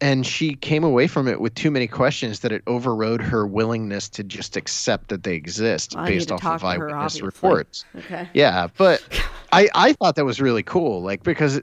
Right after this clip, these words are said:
Speaker 1: to me it was telling me that what I had done hopefully is succeeding, because people were at least looking at, at the subject in a way they haven't before.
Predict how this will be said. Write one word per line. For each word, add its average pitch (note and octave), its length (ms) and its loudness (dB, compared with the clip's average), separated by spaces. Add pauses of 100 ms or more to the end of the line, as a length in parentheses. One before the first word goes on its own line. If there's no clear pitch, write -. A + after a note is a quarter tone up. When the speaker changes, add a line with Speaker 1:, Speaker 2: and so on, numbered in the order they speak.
Speaker 1:
to - 100 -2
me D#3+ 280 2
it B2+ 140 2
was C3+ 200 0
telling D3 260 2
me B2+ 140 0
that A2 340 -2
what A#2 340 0
I A#2 120 2
had G2+ 300 -4
done B2 220 2
hopefully A#2 460 0
is G2 80 -4
succeeding, G#2 500 -2
because G2+ 240 -2
people A#2 240 0
were G#2 160 2
at - 140 -6
least A#2+ 300 -2
looking A2 240 -2
at, F#2+ 200 -4
at G2 140 -4
the F2+ 80 -6
subject G2 480 -4
in F#2+ 80 -8
a F#2 60 -6
way F2+ 140 -2
they F2 120 -4
haven't E2+ 320 -4 (220)
before. - 520 -4